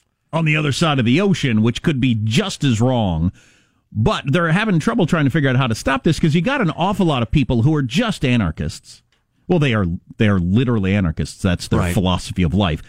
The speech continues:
Speaker 1: And,
Speaker 2: Sure.
Speaker 1: and then just jerks who like smashing stuff.
Speaker 2: Well,
Speaker 1: There,
Speaker 2: sure.
Speaker 1: there
Speaker 2: You
Speaker 1: are
Speaker 2: see it if, uh, in, uh, Ferguson, Missouri.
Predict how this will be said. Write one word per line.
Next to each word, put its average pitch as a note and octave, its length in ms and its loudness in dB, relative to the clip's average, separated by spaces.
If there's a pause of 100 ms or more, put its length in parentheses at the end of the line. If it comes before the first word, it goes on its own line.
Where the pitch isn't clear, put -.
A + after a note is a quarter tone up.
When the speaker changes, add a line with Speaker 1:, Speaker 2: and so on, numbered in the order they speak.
(200)
Speaker 1:
And, E4+ 100 -2
Speaker 2:
Sure. - 200 -2
Speaker 1:
and D#4 160 0
then E4 180 2
just A#3 280 0
jerks D3+ 380 0
who E3 100 2
like B2 200 -2
smashing E2+ 500 -2
stuff. - 340 -8
Speaker 2:
Well, G3 120 2
Speaker 1:
There, F#3 100 0
Speaker 2:
sure. G3 100 -2
Speaker 1:
there G#3 100 0
Speaker 2:
You G3 60 2
Speaker 1:
are D#3+ 60 0
Speaker 2:
see G3+ 220 0
it F#3 80 0
if, F#3+ 140 -4
uh, G3+ 60 -2
in, F3+ 400 0
uh, E3+ 240 0
Ferguson, E3+ 420 0
Missouri. D#3 440 0